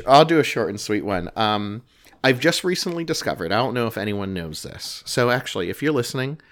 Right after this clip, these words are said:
this is a hot tip just for you, listener. No one else knows this. File this under the same things as,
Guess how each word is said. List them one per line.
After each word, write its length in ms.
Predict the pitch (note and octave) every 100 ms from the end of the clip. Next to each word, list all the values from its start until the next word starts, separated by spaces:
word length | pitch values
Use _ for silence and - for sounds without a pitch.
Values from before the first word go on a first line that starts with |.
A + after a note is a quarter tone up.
| _ _ -
this 160 | D#3
is 60 | C#3+
a 100 | F#2+
hot 380 | - A2+ - -
tip 320 | F#2+ - - - - -
just 360 | - A#2+ - -
for 120 | D#3+
you, 320 | C#3+ A#2 F#2+ F#2+
listener. 360 | F2 - E2+ F2
No 180 | G#2+ B2+
one 140 | C3+
else 200 | A#2+ -
knows 220 | G#2 G2
this. 220 | D#2 - - - -
File 280 | D3 C#3+ D#3+
this 200 | F3 D3+
under 240 | C#3+ C3
the 80 | A#2
same 280 | - A#2 A2+
things 600 | - A2 G#2 G#2 G2+ -
as, 420 | G#2+ F#2+ F2+ -